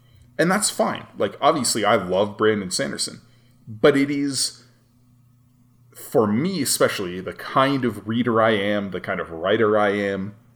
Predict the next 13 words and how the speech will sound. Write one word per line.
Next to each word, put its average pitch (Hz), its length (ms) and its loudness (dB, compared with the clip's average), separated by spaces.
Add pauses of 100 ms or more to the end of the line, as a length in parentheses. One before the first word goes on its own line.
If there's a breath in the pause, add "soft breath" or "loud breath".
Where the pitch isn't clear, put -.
(760)
I 113 100 4
love 92 400 0
it - 160 -10 (540 soft breath)
when 104 160 -2
you 110 140 2
can 117 220 -2
get 107 320 2 (540)
a 123 120 0
Brandon 117 680 0
Sanderson 107 680 -2
style 110 1000 0 (200)
fantasy 117 640 -4
story 151 440 -2